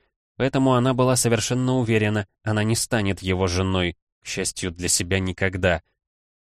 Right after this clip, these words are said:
Увы, она недооценила Д'Антона. Он с помощью тайной полиции находит такого священника, приглашает его к себе в дом, исповедуется ему и получает благословение. Он, неверующий,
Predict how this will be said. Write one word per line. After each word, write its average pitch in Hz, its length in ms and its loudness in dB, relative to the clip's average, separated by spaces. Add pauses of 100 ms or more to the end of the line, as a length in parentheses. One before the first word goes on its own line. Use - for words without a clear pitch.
(140)
Увы, 104 460 -2
она 104 380 0
недооценила 104 880 0
Д'Антона. 85 580 -2 (540)
Он 147 140 0
с - 80 -6
помощью 143 460 0
тайной 127 380 2
полиции 143 540 0
находит 131 520 0
такого 98 340 2
священника, 101 760 -2
приглашает 113 640 0
его 104 200 2
к - 60 -6
себе 98 300 0
в 90 80 -2
дом, 107 340 0 (220)
исповедуется 113 840 0
ему 120 400 0 (200)
и 117 120 -4
получает 117 640 0
благословение. 110 1040 0 (400)
Он, 101 380 0
неверующий, 85 920 -2